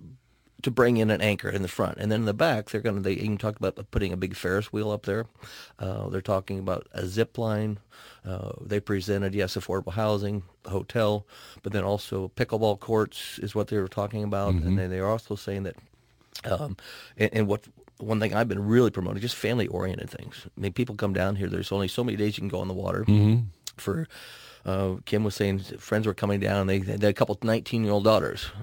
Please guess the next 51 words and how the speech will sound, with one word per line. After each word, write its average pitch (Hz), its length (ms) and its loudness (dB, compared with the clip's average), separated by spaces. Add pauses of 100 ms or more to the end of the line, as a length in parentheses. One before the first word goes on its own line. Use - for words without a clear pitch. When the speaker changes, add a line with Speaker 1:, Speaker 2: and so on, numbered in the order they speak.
Speaker 1:
Well, 95 160 -6
what 107 140 2
do 123 60 2
you 113 60 0
suggest 98 420 -2
they 85 100 0
do? 135 240 0
Well, 101 320 -4 (160)
they're - 80 -8
too - 220 -2
young 98 240 0
for - 180 -6
the 98 100 -6
pool 101 220 -2
bars. - 420 -2 (260)
<laughs> - 240 -12
They're 101 100 -2
too 120 140 2
young 101 220 6
to 87 60 -2
go 90 240 0
out. 107 420 2 (360)
Uh, - 300 -8 (100)
you 98 100 -8
know, 101 160 -6 (540)
they're, 101 240 0
they're 107 140 2
too 107 240 2
old 107 320 4
to 90 260 2 (520)
do 95 220 2 (540)
five 98 260 -2
days 101 200 0
of 95 100 -4
putt-putt - 340 0
golf. 98 400 2
Speaker 2:
Mm-hmm. 98 380 6
Speaker 1:
There's 104 280 0
really 90 240 -2
not 95 180 0
a 113 40 -2
lot. 170 300 -4
But, 85 160 -4
boy, 117 100 2
you 110 140 2
bring 110 200 0
in 101 100 0
something 98 600 -2
like 107 320 0
they're, 87 300 0
they're 104 240 -4